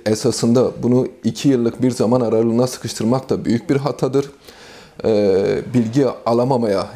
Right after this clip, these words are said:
indirmek ve süreci buradan başlatmak sıkıntılı bir durumdur. Yirmi beş Mart'taki temas dediğimiz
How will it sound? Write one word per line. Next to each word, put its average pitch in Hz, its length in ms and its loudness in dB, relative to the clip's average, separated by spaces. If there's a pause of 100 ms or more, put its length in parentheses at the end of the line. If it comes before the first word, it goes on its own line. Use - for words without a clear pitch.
indirmek 113 500 2 (200)
ve 110 420 2
süreci 113 480 -2
buradan 120 300 0
başlatmak 120 480 -2
sıkıntılı 127 480 -2
bir 98 100 0
durumdur. 90 320 -2 (120)
Yirmi 120 300 0
beş 139 220 0
Mart'taki - 1300 -4
temas 139 440 0
dediğimiz 113 360 0